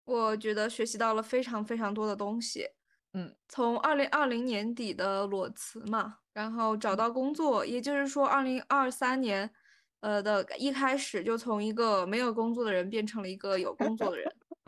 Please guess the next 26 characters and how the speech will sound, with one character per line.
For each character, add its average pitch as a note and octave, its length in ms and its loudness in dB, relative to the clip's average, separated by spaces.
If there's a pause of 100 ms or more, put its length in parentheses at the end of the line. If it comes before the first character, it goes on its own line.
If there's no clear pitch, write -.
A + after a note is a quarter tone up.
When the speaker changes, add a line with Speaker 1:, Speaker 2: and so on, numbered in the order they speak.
(420)
Speaker 2:
<laughs> D#4+ 1080 0
好， F#3 300 6
这， G#3 160 2 (140)
这， C#4 220 6
这 D4 220 2
是 D4+ 60 4
最 C4 240 6
重 G#3+ 220 4
要 F#3+ 240 6
的， E3+ 100 2
这 F3 140 -4
真 A#3 240 4
的， A3+ 100 6 (280)
啊， B3 180 8
就 C#4+ 200 6
是 C4+ 140 8
从 A3+ 260 8
我 B3+ 140 12
的 F#3 100 12
个 G3+ 80 6
人 A3 140 8
来 G3 80 12
说， G#3+ 80 12
这 A#3 140 8
比 G#3+ 100 8
结， F3 180 2